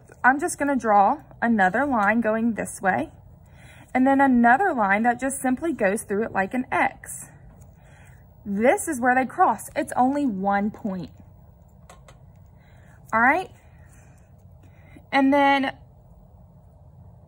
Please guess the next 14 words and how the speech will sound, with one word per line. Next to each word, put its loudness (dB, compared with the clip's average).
two -4
lines 0
that -2
cross -2
at 0
two -6
points. -12
You 0
can't -2
do -4
that. -16
You -4
cannot -4
draw -2